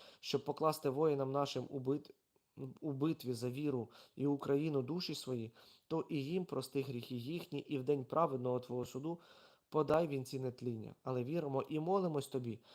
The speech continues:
вельми щедрий Господи, що Ти захистиш, втихомириш і напоумиш та до спокою приведеш усіх. Бо Ти є захист і перемога, і спасіння для тих,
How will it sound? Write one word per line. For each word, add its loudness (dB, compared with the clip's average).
вельми 4
щедрий 2
Господи, 0
що -4
Ти 2
захистиш, -2
втихомириш 2
і -2
напоумиш 0
та 0
до 0
спокою -2
приведеш 0
усіх. -10
Бо -2
Ти 6
є 8
захист 2
і -2
перемога, 2
і -6
спасіння 0
для 2
тих, -2